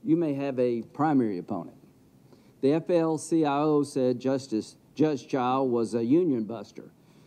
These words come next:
The attacks from the left against Judge Childs was really pretty vicious, to be honest with you. So you say, uh,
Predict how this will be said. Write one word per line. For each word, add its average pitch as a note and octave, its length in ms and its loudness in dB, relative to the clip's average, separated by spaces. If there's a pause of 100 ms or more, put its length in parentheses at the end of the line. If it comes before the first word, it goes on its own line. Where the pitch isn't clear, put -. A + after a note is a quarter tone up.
(240)
The C3+ 160 2
attacks F3+ 560 -4
from C#3 220 -2
the A2+ 120 0
left C3 460 0
against A#2+ 400 -6
Judge A#2+ 400 -4
Childs - 680 -8 (840)
was A2+ 200 0
really D3+ 340 2
pretty F3+ 320 -2
vicious, A2+ 480 -4
to - 80 -10
be G#2+ 160 -2
honest A2 340 -8
with D2 200 -8
you. - 160 -20 (720)
So C#3 240 2
you C#3+ 260 0
say, D3+ 640 0
uh, A#2+ 300 0